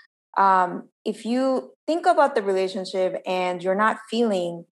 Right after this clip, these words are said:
that, uh, that connection, safety and whatnot, um, to, uh, to the point where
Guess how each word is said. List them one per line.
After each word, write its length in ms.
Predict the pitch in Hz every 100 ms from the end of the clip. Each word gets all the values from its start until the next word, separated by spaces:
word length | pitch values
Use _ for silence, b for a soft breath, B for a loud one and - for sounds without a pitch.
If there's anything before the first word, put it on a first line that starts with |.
| _ _ _ -
that, 480 | 185 175 175 175 -
uh, 400 | 185 175 170 160 - _ _ _ _ -
that 240 | 214 196
connection, 480 | - 190 185 196 185
safety 380 | 190 180 - 214
and 140 | 175
whatnot, 520 | 175 180 180 190 185 170 - _ _ _ -
um, 220 | 190 247 -
to, 180 | - - 202
uh, 220 | 185 180
to 160 | - 247
the 100 | 240
point 300 | 254 262
where 120 | 214